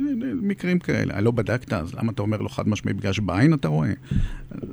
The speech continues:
פה, פה, פה עובר הגבול בין מה שלטעמי, זה תח-, זה התחומים שמתווך צריך לשים את המידע, ולאפשר ללקוח מפה להתקדם עם אנשי מקצוע. לא להטעות,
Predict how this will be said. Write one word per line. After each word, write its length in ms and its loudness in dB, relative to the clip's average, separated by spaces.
פה, 260 12
פה, 320 12
פה 80 10
עובר 260 8
הגבול 320 6
בין 220 6
מה 100 10
שלטעמי, 920 4
זה 160 2
תח-, 160 -2
זה 120 2
התחומים 400 6
שמתווך 440 2
צריך 360 -6
לשים 200 -2
את 100 0
המידע, 440 2
ולאפשר 640 6
ללקוח 580 4
מפה 480 6
להתקדם 500 4
עם 160 6
אנשי 280 2
מקצוע. 400 -4
לא 140 6
להטעות, 640 8